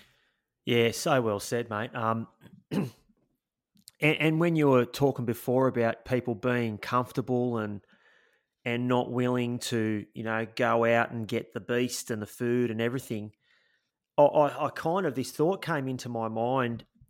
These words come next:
as far as, a-, and especially when you mentioned if someone, you know, put in ten or twenty million dollars in your account, like, we'd still wake up and do the things we're doing right now. We'd do the podcast and, and Southern Cellar Fest and everything. And it made me ponder this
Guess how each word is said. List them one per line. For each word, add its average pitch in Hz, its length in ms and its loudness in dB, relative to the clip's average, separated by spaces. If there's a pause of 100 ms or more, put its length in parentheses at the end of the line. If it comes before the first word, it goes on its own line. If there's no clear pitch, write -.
as 127 200 -2
far 117 420 2
as, 107 420 -4
a-, 139 60 -4
and 131 240 -2
especially 151 420 0
when 127 140 -2
you 120 140 -4
mentioned 113 400 -6
if - 160 -10
someone, 107 480 -4 (100)
you 117 80 -8
know, 104 260 -2
put 113 200 -4
in 104 160 -6
ten 113 260 -6
or 107 100 -4
twenty 107 240 -6
million 104 300 -4
dollars 104 300 -2
in 104 100 -6
your 104 180 -2
account, 110 400 -2 (360)
like, 123 180 2
we'd 139 160 2
still 113 480 -2
wake 110 260 4
up 110 200 4
and 104 100 -6
do 107 140 -4
the 95 80 -8
things 107 320 -10
we're 101 120 -4
doing 101 320 -4
right 101 300 0
now. 110 220 -2
We'd 101 180 -6
do 101 160 -2
the 98 80 -4
podcast 107 800 2
and, 98 200 -8
and 98 200 -10
Southern 101 320 -2
Cellar 107 260 -4
Fest - 260 -8
and 107 80 -6
everything. 139 320 -4 (800)
And 147 120 4
it 143 60 -2
made 160 300 4
me 160 140 0
ponder 143 440 0
this - 500 -4